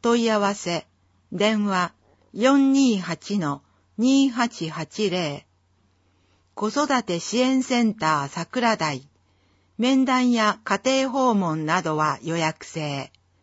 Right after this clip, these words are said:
日時、月曜日から金曜日の九時から十七時まで。問い合わせ、電話、四四五の一九六二。教育相談、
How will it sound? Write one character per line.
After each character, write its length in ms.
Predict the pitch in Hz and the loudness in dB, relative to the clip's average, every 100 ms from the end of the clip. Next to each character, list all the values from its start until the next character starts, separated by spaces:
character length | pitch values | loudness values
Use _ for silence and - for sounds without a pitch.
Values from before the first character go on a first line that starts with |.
| _ _ _ _ _ - | _ _ _ _ _ -2
日 380 | 254 254 220 160 | -2 -2 -4 -6
時、 300 | 151 143 - _ _ _ _ _ - | -6 -10 -12 _ _ _ _ _ -4
月 340 | 180 208 - | 0 0 0
曜 280 | 277 302 294 | -2 0 0
日 120 | 202 | 0
か 120 | 196 180 | 0 0
ら 180 | 160 | 0
金 320 | 160 233 254 254 | -2 0 2 4
曜 240 | 247 208 | 2 0
日 160 | 160 156 | -2 -4
の 220 | 139 - _ _ _ - | -4 -8 _ _ _ -8
九 120 | 294 | -4
時 160 | 277 | -2
か 140 | 240 185 | 0 2
ら 180 | 165 151 | 2 0
十 320 | 208 262 262 | -2 -2 -2
七 300 | - - 240 | -4 -4 -2
時 140 | 180 | 0
ま 160 | 160 147 | -2 -2
で。 220 | 135 - _ _ _ _ _ _ _ _ | -4 -8 _ _ _ _ _ _ _ _
問 220 | 220 220 | -2 0
い 60 | 214 | 2
合 100 | 196 | 2
わ 140 | 185 | 0
せ、 320 | 196 175 165 - _ _ _ _ | -2 -4 -6 -8 _ _ _ _
電 360 | 202 208 233 226 | -2 0 2 2
話、 260 | 214 196 - _ _ _ - | 0 -2 -4 _ _ _ -12
四 380 | 208 262 277 262 | -2 2 4 4
四 320 | 277 262 190 | 4 2 0
五 160 | 165 196 | -2 -2
の 240 | 165 143 _ _ _ | -4 -6 _ _ _
一 320 | 202 196 - - | -8 -8 -10 -10
九 380 | - 277 233 | -4 0 0
六 380 | 156 151 - 202 | 0 -4 -6 -6
二。 280 | 175 175 151 _ _ _ _ _ _ _ _ _ _ _ _ | -4 -6 -8 _ _ _ _ _ _ _ _ _ _ _ _
教 260 | - 285 294 | -2 0 0
育 280 | 285 - 277 | -2 -4 -4
相 300 | 262 254 180 | 0 0 0
談、 340 | 147 139 135 | -4 -6 -10